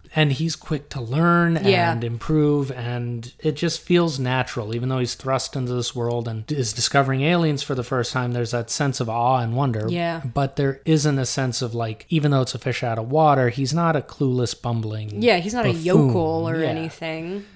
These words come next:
Speaker 2: He has swagger and confidence without it being this sort of overweening arrogance, and that's a fine line to walk. And, like, I do hate that Will Smith is a Scientologist. Uh, that really fucking sucks, and I hope that he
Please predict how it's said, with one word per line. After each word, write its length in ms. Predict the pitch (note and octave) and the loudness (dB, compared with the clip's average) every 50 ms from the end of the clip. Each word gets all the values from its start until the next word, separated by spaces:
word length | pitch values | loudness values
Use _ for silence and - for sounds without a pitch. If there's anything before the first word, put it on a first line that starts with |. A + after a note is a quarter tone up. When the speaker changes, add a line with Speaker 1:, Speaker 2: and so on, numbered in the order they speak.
| - _ _ | -20 _ _
Speaker 2:
He 380 | - C#4 C4+ C#4 C#4 C4+ C4 - | -2 0 2 2 2 0 0 -2
has 420 | A3 - C4 D4+ D4 C4 A3+ - - - | -2 2 2 2 2 0 -4 -8 -10 -6
swagger 560 | - - - C#4+ C4+ C4 B3 A#3 A#3 A3 G#3 | -6 -2 2 4 4 4 4 2 0 0 0
and 160 | G3+ G3 F#3+ | 0 -2 -4
confidence 840 | - - - G#3 G#3+ A#3 G#3 - G#3+ F#3 D#3+ C#3+ C#3 D#3 D#3+ - - - | -6 -6 -4 -4 -4 -4 -4 -2 -2 -2 -2 -2 -4 -4 -6 -8 -8 -6
without 540 | F3 E3 - - F3+ F3+ F3 F3+ E3 - - - _ _ | -6 -6 -2 -2 -2 0 0 -2 -4 -6 -10 -16 _ _
it 260 | F#3 F3+ - - - | -6 -6 -6 -8 -6
being 300 | - E3 D#3+ D#3+ D#3+ D#3+ | -4 -4 0 0 -2 -2
this 160 | D#3 D#3+ - | -2 -6 -6
sort 260 | - - - F3 E3 D#3+ | -6 -6 -6 -6 -6 -6
of 100 | D3+ D3 | -8 -8
overweening 800 | - E3+ E3+ D#3+ E3 E3+ D#3+ D#3+ D#3+ D3+ D3+ D3+ D3+ D3+ D3+ - | -6 -6 -6 -4 -4 -6 -6 -6 -8 -8 -8 -8 -8 -10 -10 -8
arrogance, 720 | - D3+ D3+ D3+ D#3 D#3+ F3 F#3+ G#3+ A3+ A3 - - - | -8 -8 -6 -6 -6 -6 -6 -6 -6 -6 -6 -8 -8 -8
and 180 | - - E3 | -6 -4 -2
that's 200 | G3+ A#3 A#3+ - | -2 -2 -2 -2
a 60 | B3 | -6
fine 580 | - - - - - F#3+ F3+ F3 F3 E3+ E3+ E3 | -6 -6 -10 -4 -2 -2 0 0 -2 -2 -4 -4
line 260 | E3 D#3 D#3 D#3 D#3 D#3 | -4 -6 -6 -6 -8 -8
to 120 | - - | -10 -10
walk. 400 | D#3 D3+ D#3 C3+ A#2+ A2 - - - - | -8 -6 -4 -2 -2 -4 -4 -8 -8 -4
And, 240 | - E3+ E3+ E3+ E3+ | -2 0 0 0 0
like, 240 | F3 E3+ F3 E3+ - | 0 0 0 -2 0
I 100 | - G3+ | 0 0
do 580 | G3+ F3+ E3+ - A3+ B3 A#3+ A#3+ A#3+ A#3 A3+ G#3 | 0 0 -4 -2 0 0 2 2 0 0 0 -2
hate 580 | D#3 D#3 C#3+ C#3+ D3+ E3+ E3+ F#3 F3+ F3+ - | -4 -4 -6 -6 -4 -4 -2 -4 -4 -8 -8
that 220 | - F#3+ F3+ - - | -6 -6 -6 -6 -6
Will 200 | F#3+ F#3+ F3 E3+ | -6 -4 -4 -6
Smith 400 | - - - F#3 F3 F3 F3 - | -6 -6 -6 -6 -6 -6 -6 -8
is 160 | F3+ E3 E3 | -10 -8 -8
a 40 | E3+ | -8
Scientologist. 1200 | E3 - E3+ E3 D#3+ E3 D#3+ E3 - D#3+ D#3 D3+ D3+ D#3 D#3+ D#3+ F3+ F3+ F#3+ F#3 - - - - - - | -8 -8 -8 -8 -8 -8 -8 -10 -10 -8 -8 -6 -6 -8 -8 -6 -6 -6 -6 -8 -8 -12 -12 -14 -12 -10
Uh, 340 | - D#3+ D#3 D3+ - - - - - | -8 -8 -8 -8 -10 -12 -16 -16 -8
that 220 | - E3 D#3+ - - | -6 -6 -6 -6 -8
really 280 | C#3+ D#3+ D#3 D#3 D#3 D#3 | -8 -8 -8 -8 -8 -10
fucking 380 | D#3 - F3 D#3+ - D#3+ D#3+ D#3 | -8 -8 -10 -8 -8 -10 -10 -10
sucks, 480 | - - E3 D#3+ D#3 - - - - | -8 -6 -6 -6 -6 -8 -12 -14 -14
and 420 | - - D3 D3 D3+ D3 D3 D3+ D3+ | -12 -10 -10 -8 -8 -8 -8 -8 -6
I 80 | - E3 | -6 -6
hope 280 | D3+ D#3 F#3 F3+ - | -4 -4 -6 -6 -6
that 180 | - E3+ - E3 | -10 -10 -10 -8
he 480 | E3+ F#3 F3 E3+ E3 D#3+ - - - | -8 -8 -8 -8 -8 -10 -12 -14 -16